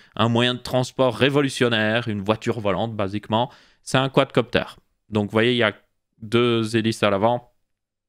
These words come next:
il y en a deux à l'arrière. C'est un quadcopter. C'est un drone géant pour des gens,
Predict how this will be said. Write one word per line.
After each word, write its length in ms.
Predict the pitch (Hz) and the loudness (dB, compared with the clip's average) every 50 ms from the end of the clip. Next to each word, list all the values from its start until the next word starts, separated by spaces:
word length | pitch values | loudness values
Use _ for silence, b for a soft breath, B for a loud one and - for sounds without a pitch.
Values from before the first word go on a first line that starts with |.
| _ _ _ | _ _ _
il 60 | 107 | -2
y 20 | 107 | -2
en 40 | 104 | 0
a 40 | |
deux 120 | 101 107 110 | 2 2 2
à 80 | 104 | 2
l'arrière. 460 | 98 95 98 107 110 113 117 120 - b b b b b _ _ _ _ | 4 2 2 4 2 2 0 -2 -4 b b b b b _ _ _ _
C'est 160 | - - 131 | -10 -6 -4
un 100 | 117 110 | -4 -4
quadcopter. 480 | - - 113 - - - 101 - - - - | -2 -2 -2 -2 -2 -6 -4 -4 -4 -6 -2
C'est 120 | - 110 | 0 0
un 100 | 110 117 | 0 2
drone 260 | 117 117 127 139 143 | 2 2 2 2 0
géant 480 | 135 135 139 120 110 117 123 131 - _ _ _ _ | 0 0 0 0 2 0 -2 -4 -8 _ _ _ _
pour 180 | - 233 254 | -2 0 2
des 120 | 220 214 175 | 2 2 2
gens, 280 | 139 98 85 - - | 0 -2 -4 -4 -10